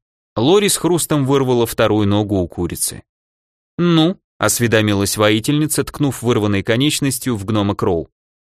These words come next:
«Так и будем молчать, пока я не доем жареного петуха?» Кстати, хозяин его зарезал, потому что птичка не хотела кукарекать.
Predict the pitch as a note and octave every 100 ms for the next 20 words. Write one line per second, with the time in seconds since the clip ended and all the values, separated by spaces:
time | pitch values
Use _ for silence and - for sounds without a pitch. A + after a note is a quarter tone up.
0 | _ C3+ B2+ C#3+ B2+ A3+ A3 D3+ A#2 -
1 | G#2+ - A2 B2 A2+ G#2 G2+ G2+ A2 G#2+
2 | F#2 E2+ G2+ F#2+ F2+ F2+ - - F#2+ F#2
3 | D#2 - _ _ _ - - F#3 F3 D#3
4 | E3+ D3 F3 D#3 C#3+ C#3+ C#3+ C#3+ D#3 C#3
5 | C3+ C3+ B2+ C3 - C3 - F3+ F#3 -
6 | A2 G2+ A#2+ G2+ C3+ C3 B2+ C3 D3+ G2+
7 | - - -